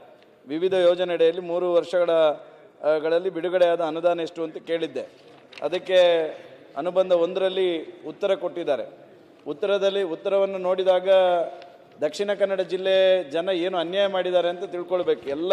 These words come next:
ವಿಧಾನಸಭಾ ಕ್ಷೇತ್ರಗಳಿಗೆ ಎಲ್ಲವೂ ಝೀರೋ. ಆದರೆ ಎರಡು ಸಾವಿರದ ಇಪ್ಪತ್ನಾಲ್ಕು ಇಪ್ಪತ್ತೈದರಲ್ಲಿ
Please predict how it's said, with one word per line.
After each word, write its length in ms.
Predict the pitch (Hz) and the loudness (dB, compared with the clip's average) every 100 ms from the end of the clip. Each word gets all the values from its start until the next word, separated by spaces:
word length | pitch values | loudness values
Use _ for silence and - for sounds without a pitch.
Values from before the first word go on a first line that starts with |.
| 196 | 4
ವಿಧಾನಸಭಾ 520 | 190 190 190 190 180 | 4 0 0 0 0
ಕ್ಷೇತ್ರಗಳಿಗೆ 1000 | 175 185 180 175 175 175 202 185 - - - - - - | -2 -6 -4 -4 -4 -4 0 -2 -2 -14 -20 -20 -20 -8
ಎಲ್ಲವೂ 360 | 139 180 208 214 | -6 0 2 2
ಝೀರೋ. 360 | 175 202 165 - - - - _ - | 2 0 0 -2 -14 -20 -20 _ -4
ಆದರೆ 280 | 170 208 208 185 175 - - | 0 4 6 6 4 -4 -6
ಎರಡು 240 | 147 185 190 | 0 0 4
ಸಾವಿರದ 260 | 214 202 | 4 4
ಇಪ್ಪತ್ನಾಲ್ಕು 600 | 185 214 214 214 208 202 | 0 2 0 2 -2 0
ಇಪ್ಪತ್ತೈದರಲ್ಲಿ 1120 | 196 214 202 208 202 185 190 220 185 156 - | -4 2 2 2 0 0 0 2 0 0 -10